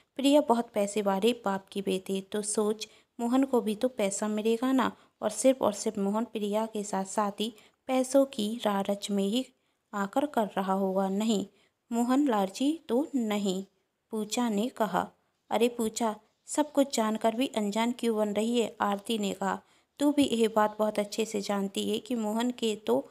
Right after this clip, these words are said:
सपने शुरू से ही बहुत बड़े-बड़े थे।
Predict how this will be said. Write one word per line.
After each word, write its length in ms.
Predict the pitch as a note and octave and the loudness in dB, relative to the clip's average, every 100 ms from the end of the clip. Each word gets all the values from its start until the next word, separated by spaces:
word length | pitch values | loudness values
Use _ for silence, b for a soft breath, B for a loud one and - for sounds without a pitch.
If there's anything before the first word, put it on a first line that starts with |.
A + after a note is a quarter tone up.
| B B - | B B -2
सपने 360 | C#4 C#4 C#4+ | 0 4 4
शुरू 300 | D4 B3 A#3 | 4 4 2
से 160 | A#3+ A3+ | 2 0
ही 200 | A3+ C4+ | 2 0
बहुत 320 | - G#3+ G#3+ - | 0 -2 -2 0
बड़े-बड़े 560 | F#3+ G3 F#3+ F#3+ F#3+ F#3+ | 2 2 0 0 0 -2
थे। 160 | G3 | -4